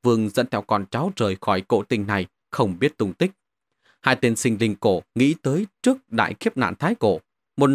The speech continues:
số vương tộc thái cổ di chuyển, trong lòng chấn động.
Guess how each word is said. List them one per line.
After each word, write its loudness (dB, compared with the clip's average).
số 6
vương 4
tộc -2
thái 0
cổ 2
di 2
chuyển, -2
trong 2
lòng 0
chấn 0
động. 0